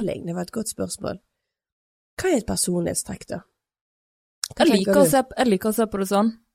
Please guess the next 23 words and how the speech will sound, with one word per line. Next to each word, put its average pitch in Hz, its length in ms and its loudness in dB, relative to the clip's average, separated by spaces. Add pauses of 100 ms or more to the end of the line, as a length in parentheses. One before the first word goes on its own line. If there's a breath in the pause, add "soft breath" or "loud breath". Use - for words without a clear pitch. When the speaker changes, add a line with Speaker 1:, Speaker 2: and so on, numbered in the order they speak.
(140)
Speaker 2:
<clears throat> 262 360 6 (880)
Eller 226 120 2
jeg 262 80 0
tenker 254 320 0
personligheten, 202 720 0
den 202 140 2 (100)
er 190 240 0
både 185 320 -2
veldig 190 240 0
enkel 185 400 -2
og 165 80 -6
veldig 175 160 -6
kompleks. 196 460 -2 (1080)
Og 214 140 4
diskuterte 226 420 0
det 202 80 2
her 202 80 4
med 180 180 2
en 175 60 -2
venninne, 180 420 2 (560)
at 202 140 -2
når 196 240 2
du 196 60 2